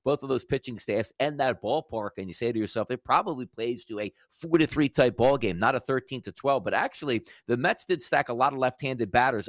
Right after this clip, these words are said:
up in that game, which I thought might be able to pay some dividends to the tune of twelve runs. Probably didn't think they were gonna do that much. But also, as we say, Kevin,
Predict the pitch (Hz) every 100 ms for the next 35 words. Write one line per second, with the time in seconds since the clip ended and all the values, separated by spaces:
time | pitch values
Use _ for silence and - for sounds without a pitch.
0 | - 120 - 123 113 98 131 127 107 117
1 | - 381 - _ _ 117 202 285 - 190
2 | 196 180 170 180 165 160 123 143 180 131
3 | 110 104 - 117 113 185 190 160 - 160
4 | 165 - 165 170 - _ - 170 151 139
5 | 117 139 123 127 117 120 107 113 101 101
6 | 107 127 113 117 - 131 139 135 120 110
7 | 104 95 76 78 76